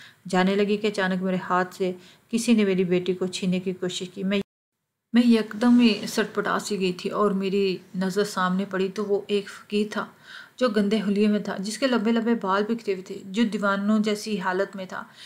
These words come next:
इसकी आंखों में जैसे वहशत नाच रही थी। मैं एक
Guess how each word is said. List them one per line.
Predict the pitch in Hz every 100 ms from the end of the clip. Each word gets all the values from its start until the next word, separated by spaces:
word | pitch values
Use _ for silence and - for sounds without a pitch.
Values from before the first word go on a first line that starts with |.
| - -
इसकी | 233 247
आंखों | 233 220 240
में | 233
जैसे | 214 208
वहशत | 202 190 196 226 214 - _ _ 180
नाच | 190 196 196
रही | 196 190
थी। | 202
मैं | 214
एक | 214 214